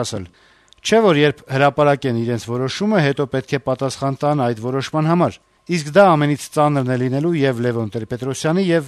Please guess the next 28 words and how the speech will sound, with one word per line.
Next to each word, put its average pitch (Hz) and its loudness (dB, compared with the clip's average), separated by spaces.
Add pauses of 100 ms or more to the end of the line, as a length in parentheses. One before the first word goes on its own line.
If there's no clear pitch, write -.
(120)
Գագիկ 117 -2
Ծառուկյանի 123 -4
համար։ 143 -2 (480)
Ներկայիս 165 0
ժամանակահատվածը 127 -2
նրանց 120 -2 (100)
համար 131 -2 (180)
եռանության 117 -4
պես 127 -6
մի 143 -4
բան 151 0
է, 110 -6 (500)
քանի 196 -2
որ 180 0 (240)
որոշումները 143 0
հրապարակելուց 123 -2
հետո 147 -4 (120)
արդեն 135 -4
մեծանում 131 -2
է 151 0 (420)
ընդամենը 180 2
փուչիկի 135 -6 (100)
պայթելու 120 -4
հավանականությունը։ 123 -4 (500)
Նրանք 123 0 (120)
կորցնելու 131 -4
են 139 -2
խորհրդավորությունը, 139 -4